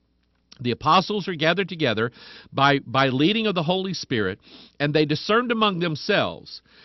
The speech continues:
The question was, why should we, as Jews, make the Gentiles keep the law when we ourselves couldn't keep it? We are, they admitted,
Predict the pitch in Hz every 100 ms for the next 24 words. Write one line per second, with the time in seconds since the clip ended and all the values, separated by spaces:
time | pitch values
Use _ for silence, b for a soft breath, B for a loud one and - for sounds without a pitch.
0 | b 147 - - 247 - - 180 156 170
1 | 117 98 113 - b b b 127 139 170
2 | 240 262 - 220 170 185 156 127 147 156
3 | 151 - 175 220 110 90 95 - b -
4 | 156 202 - 165 127 233 262 190 151 131
5 | 139 147 - _ - 254 233 208 208 185
6 | 139 107 113 B B - 160 147 165 254
7 | 226 208 - 233 170 131 135 - - _
8 | _ - 254 226 190 - 220 - 120 -
9 | _ _ _ _ _ _ _ _ _ _
10 | _ _ - 165 220 247 208 190 233 202
11 | 180 202 233 277 180 98